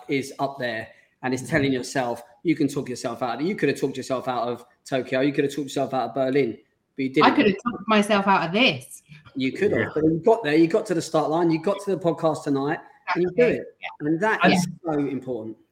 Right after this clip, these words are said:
Speaker 3: And so Hayden, you know, just so you to talk about Marissa, and, uh, try not to make her blush too much,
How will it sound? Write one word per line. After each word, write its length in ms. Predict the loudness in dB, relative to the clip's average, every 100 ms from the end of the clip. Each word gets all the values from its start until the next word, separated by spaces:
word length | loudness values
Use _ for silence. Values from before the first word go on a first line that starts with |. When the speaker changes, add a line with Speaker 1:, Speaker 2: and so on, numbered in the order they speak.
| _
Speaker 3:
And 220 | 0 2 4
so 180 | 6 8
Hayden, 380 | 8 6 2 0
you 140 | 2
know, 100 | 2
just 220 | 2 0
so 80 | 2
you 180 | 2 2
to 260 | 0 -2 0
talk 180 | 0
about 240 | 6 6 6
Marissa, 400 | 2 -2 -6 -8
and, 240 | -8 -8
uh, 200 | -2 -2
try 200 | 0 -4
not 140 | -4 -6
to 80 |
make 100 | -8
her 80 | -8 -10
blush 240 | -10 -12
too 120 | -12
much, 300 | -12 -12 -16